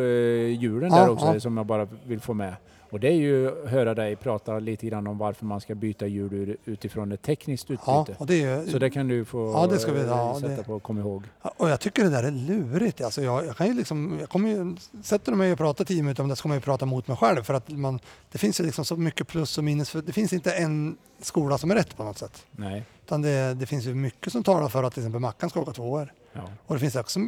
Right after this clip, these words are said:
Speaker 2: mycket som talar för att vissa motionärer, inte ens elitmotionärer, ska åka fyror.
Speaker 1: Mm.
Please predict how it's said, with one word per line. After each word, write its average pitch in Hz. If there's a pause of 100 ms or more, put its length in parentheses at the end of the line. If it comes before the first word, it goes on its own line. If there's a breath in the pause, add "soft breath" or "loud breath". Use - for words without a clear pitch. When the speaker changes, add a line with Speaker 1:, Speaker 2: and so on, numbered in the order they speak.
(460 loud breath)
Speaker 2:
mycket 175
som 147
talar 131
för 123
att 123
vissa 135 (320)
motionärer, 151
inte 143
ens 123
elitmotionärer, 139
ska 175
åka 131
fyror. 127
Speaker 1:
Mm. 117